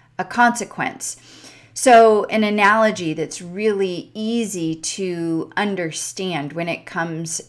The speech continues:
to karma is this idea or this analogy of a seed. So if you are to take, um, say, a sunflower seed,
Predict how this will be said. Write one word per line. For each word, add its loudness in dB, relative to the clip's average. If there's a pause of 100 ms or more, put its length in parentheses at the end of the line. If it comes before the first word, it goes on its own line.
to -10
karma -6
is -8
this -6
idea -4
or -4
this -8 (120)
analogy -2
of -6
a -8
seed. -10 (560)
So 4
if 2
you -2
are 2
to -4
take, -2 (260)
um, 0
say, -2
a -4
sunflower -4
seed, -10